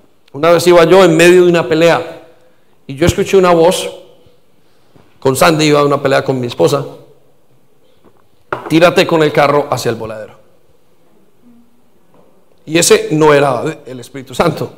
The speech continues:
Pero muchas veces he estado aquí, y cuando antes de subir a predicar dice, "Hoy no te van a escuchar. Ni subas porque hoy no te van a escuchar".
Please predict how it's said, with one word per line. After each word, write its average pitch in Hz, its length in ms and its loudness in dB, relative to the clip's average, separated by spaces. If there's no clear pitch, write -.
Pero 151 160 4
muchas 151 280 2
veces 170 280 2
he - 20 2
estado 165 300 4
aquí, 220 320 0
y 139 280 0
cuando 135 360 0
antes 147 220 -2
de 165 100 0
subir 160 300 2
a 165 80 0
predicar 160 440 0
dice, 160 300 -2
"Hoy 151 140 2
no 160 100 -2
te 165 80 -4
van 156 160 0
a 123 40 0
escuchar. - 420 -12
Ni 151 140 -8
subas 160 380 2
porque - 380 -2
hoy 151 140 4
no 170 180 2
te 170 100 0
van 156 160 2
a - 20 0
escuchar". 127 380 -8